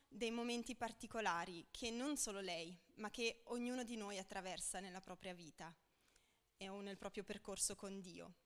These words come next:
Ed è un percorso che ci porta a sviluppare un amore maturo. L'altra volta abbiamo visto la stagione che chiamerei del primo amore.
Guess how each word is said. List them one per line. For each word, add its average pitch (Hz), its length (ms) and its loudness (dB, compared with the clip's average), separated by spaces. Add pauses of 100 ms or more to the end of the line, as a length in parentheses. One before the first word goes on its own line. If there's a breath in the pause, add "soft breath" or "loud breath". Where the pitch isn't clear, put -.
(300)
Ed 220 160 -2
è 226 60 4
un 233 160 2
percorso 240 720 2
che 233 120 -2
ci - 120 0
porta 214 640 0
a 196 180 2
sviluppare 202 680 0
un 214 120 -2
amore 202 320 -2
maturo. 180 580 -8 (960 loud breath)
L'altra 233 260 2
volta 240 240 4
abbiamo 240 240 0
visto 220 300 0
la 226 100 0
stagione 226 680 0 (340 loud breath)
che 214 120 -4
chiamerei 214 400 2
del 214 160 2
primo 214 340 0
amore. 185 500 0